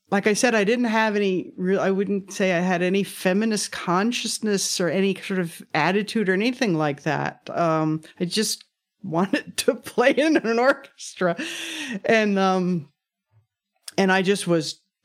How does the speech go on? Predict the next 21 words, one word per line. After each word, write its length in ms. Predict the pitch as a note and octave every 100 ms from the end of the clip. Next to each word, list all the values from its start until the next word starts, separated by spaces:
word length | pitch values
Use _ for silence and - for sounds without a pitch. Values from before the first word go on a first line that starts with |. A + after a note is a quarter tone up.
| -
like, 260 | D#3 D#3
"What 540 | - D#3+ F3+ C#4+ - -
is 200 | G#3 G3
all 260 | G#3 G3+ A3+
this 240 | A#3 A3+ -
other 340 | G3 G#3+ A3
stuff? 540 | G#3 - - F4 G#3 D3+
I, 260 | E3 D3+ -
you 180 | - F#3
know, 200 | E3+ D#3
what, 420 | D3+ E3+ G#3 - _ _
what's 640 | A#2 E3+ F3+ A#3 A#3+ -
the 140 | - A3 -
pro-," 380 | - - A3+ -
you 140 | B3
know, 180 | A#3 F3
I 120 | E3+
just 260 | F#3 G3+ -
didn't 260 | A#3+ G#3+ E3+
get 220 | F3+ E3
it. 200 | C#3+